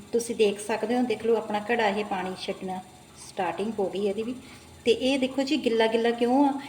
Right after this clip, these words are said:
ਤੇ ਇਹ ਆਪਣਾ ਠੰਡਾ ਪਾਣੀ ਹੋਣਾ ਸ਼ੁਰੂ ਹੋ ਗਿਆ ਇਹਦੇ ਵਿੱਚ। ਤੇ ਜਦੋਂ ਤੁਸੀਂ ਘੜੇ ਦਾ ਪਾਣੀ ਪੀਂਦੇ ਹੋ, ਬਹੁਤ ਹੀ ਸਵਾਦ ਲੱਗਦਾ ਆ।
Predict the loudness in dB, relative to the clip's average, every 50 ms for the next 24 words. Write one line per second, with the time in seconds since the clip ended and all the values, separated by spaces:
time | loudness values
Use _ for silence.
0 | -16 -10 -6 -6 -2 0 2 2 2 2 2 2 0 0 0 -2 -4 -2 2 2
1 | 2 2 2 2 2 2 2 0 0 -2 -2 -2 -2 -2 0 0 0 0 -2 -2
2 | -4 -6 -4 -4 -2 -4 -4 -6 -6 -10 -10 -10 -12 -16 -20 -20 -20 -20 -20 -20
3 | -10 -2 0 0 0 0 -4 -8 0 2 4 4 4 4 2 0 -4 -6 -2 0
4 | 2 4 4 4 2 2 -2 -2 -2 -2 -4 -4 -6 -6 -4 -4 -6 -6 -6 -6
5 | -4 -2 -4 -2 -4 -6 -6 -4 -4 -4 -2 -2 -2 -2 -2 -4 -4 -4 -6 -4
6 | -4 -4 -2 0 2 2 2 0